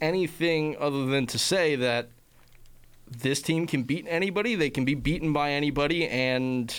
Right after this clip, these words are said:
uh, compared to expectations, which for me was the Final Four,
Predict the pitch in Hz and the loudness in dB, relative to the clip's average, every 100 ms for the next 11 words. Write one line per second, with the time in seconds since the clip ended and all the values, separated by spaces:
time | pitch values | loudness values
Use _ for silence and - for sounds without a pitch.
0 | - 127 123 120 120 117 - - - - | -4 0 2 2 0 -2 -8 -20 -20 -20
1 | - - - - 131 - - - - - | -20 -20 -16 -10 -10 -12 -20 -20 -20 -20
2 | - - - - 151 - 156 208 208 170 | -20 -20 -6 0 0 2 2 2 2 0
3 | 185 185 - 165 - 160 214 247 233 156 | 0 0 -2 -2 0 -2 0 0 0 0
4 | 147 - 127 135 196 185 143 131 151 147 | -2 0 2 4 4 2 0 0 0 0
5 | 127 - 160 233 302 | -2 0 2 2 2